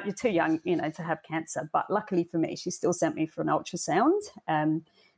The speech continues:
because, you know, I hear lots of stories where doctors don't do that. So I feel very lucky that she still, you know, sent me for the check.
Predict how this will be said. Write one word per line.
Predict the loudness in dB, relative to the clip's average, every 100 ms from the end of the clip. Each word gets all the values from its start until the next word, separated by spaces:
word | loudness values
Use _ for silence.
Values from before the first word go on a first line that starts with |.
| _ -6
because, | 2 2 4
you | 4
know, | 6
I | 4
hear | 4 4
lots | 2 0
of |
stories | 2 4 4 2
where | 0
doctors | 0 -2 -8 0
don't | 2 2
do | 0 2
that. | 2 2
So | 0
I | 2
feel | 2 4
very | 4 4
lucky | 2 0 0
that | 0
she | 0 -2
still, | 2 2 2 -2 _
you | 0 4
know, | 4
sent | 2 0 0
me |
for | -2 0
the | -2
check. | 0 0